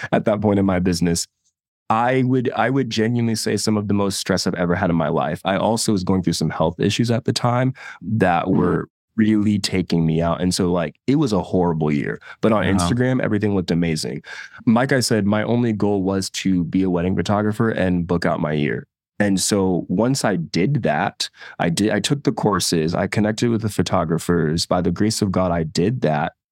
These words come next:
Speaker 1: The problem came in where I was like, "Now what? Do I just make a bigger goal? Do I just,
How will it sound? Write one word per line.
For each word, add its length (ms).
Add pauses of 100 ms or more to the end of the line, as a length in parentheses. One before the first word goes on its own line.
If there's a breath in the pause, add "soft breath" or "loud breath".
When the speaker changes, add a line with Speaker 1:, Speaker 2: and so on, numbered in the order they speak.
(280)
Speaker 1:
The 240
problem 1040 (340)
came 380
in 360
where 160
I 100
was 180
like, 240
"Now 240
what? 400 (720)
Do 160
I 60
just 360
make 300
a 40
bigger 400
goal? 1160
Do 380
I 400
just, 500